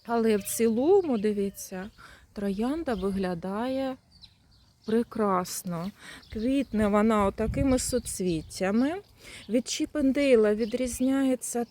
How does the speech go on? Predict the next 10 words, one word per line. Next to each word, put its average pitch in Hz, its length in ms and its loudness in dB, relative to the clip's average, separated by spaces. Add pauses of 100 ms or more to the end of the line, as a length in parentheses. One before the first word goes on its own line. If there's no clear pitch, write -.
(120)
тим, 240 280 0
що 226 240 -2
має 233 380 4
дещо 240 400 -2
яскравіші 190 1000 -2
квіти, 285 580 -4 (440)
у 269 340 4
цвітінні 247 680 2
яких 254 460 2
є 240 180 2